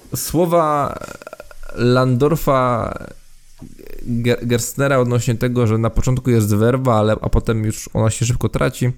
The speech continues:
No, wydają się słuszne, no, już sam fakt tego zatrzymania się i tego, że trzeba będzie zawrócić, już słychać potok niezadowolenia od grupki.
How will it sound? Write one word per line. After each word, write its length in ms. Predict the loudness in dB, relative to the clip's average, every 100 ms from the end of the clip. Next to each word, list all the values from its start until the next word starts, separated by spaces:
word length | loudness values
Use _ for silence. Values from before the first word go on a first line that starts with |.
| -8 _ _ _ _ _ _ _ _ -16 -16 -20 -20 -20 -20 -4
No, 60 | 0
wydają 260 | 2 4
się 120 | 4 4
słuszne, 500 | 4 4 4 2 4
no, 200 | 4 4
już 400 | 2 0 -6 -8 -14 -20 _ -12
sam 260 | -2 0 2
fakt 280 | 0 -2
tego 220 | -2 0 2
zatrzymania 640 | 0 0 0 2 2 2
się 120 | 2
i 80 | 0
tego, 260 | 0 2 2
że 80 |
trzeba 180 | 2 2
będzie 260 | 2 4 4
zawrócić, 680 | 4 4 2 2 0 -2 -8 -16 -20 _ _ _
już 400 | 4 4 2 -4 -8 -10
słychać 480 | 0 2 4 2 0
potok 480 | 4 4 4 -2 0
niezadowolenia 840 | 2 2 2 4 4 2 0 -4 -8 _ _ _ _ _ _ _
od 220 | -2 0 2
grupki. 540 | 2 0 -2 -4 -6